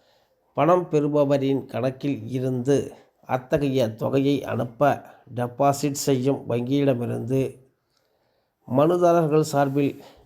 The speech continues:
ஏ ஓ ஆர் கௌஸ்துப் சுக்லா, வழக்கறிஞர்கள் புஷ்பாஞ்சலி சிங், குர்சிம்ரத் கவுர் ஆகியோர் ஆஜராகி வாதாடினர்.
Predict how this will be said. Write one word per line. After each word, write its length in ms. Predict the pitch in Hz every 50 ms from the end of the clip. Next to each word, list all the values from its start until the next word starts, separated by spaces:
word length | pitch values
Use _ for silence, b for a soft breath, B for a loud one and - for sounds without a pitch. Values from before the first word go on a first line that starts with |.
| 113 117
ஏ 280 | 135 151 160 165 - -
ஓ 320 | - 127 127 135 127 - -
ஆர் 500 | - 113 120 113 123 - - - - _ _ _ _ _ _ _ - -
கௌஸ்துப் 680 | 123 139 143 151 160 156 - - 143 131 135 143 139 - - - -
சுக்லா, 400 | 135 113 - 131 127 113 - - - _ _ _ _ _ -
வழக்கறிஞர்கள் 1080 | - 117 127 147 151 151 - 151 139 139 135 127 131 131 135 151 147 117 - - - _ -
புஷ்பாஞ்சலி 720 | 147 135 - - - 160 160 151 135 139 127 120 113 110
சிங், 500 | - - - - 147 151 160 151 160 156 - _ _ _ _ _ _ _ _ _ _ _ _ _ _ _ _ _ _ _ _ _ _ _ _ _ _ _ _ _ _ _ _ - 165 131
குர்சிம்ரத் 840 | 139 170 202 220 - - - - - - 147 147 139 139 139 - - - - 143
கவுர் 440 | 135 131 139 143 151 156 156 - - -
ஆகியோர் 640 | - 110 117 131 127 127 131 131 135 139 135 -
ஆஜராகி 880 | - 104 110 113 120 123 127 135 131 131 127 135 131 - 156 139 - - - 113
வாதாடினர். 720 | 120 120 120 127 123 120 117 117 117 120 139 165 175 -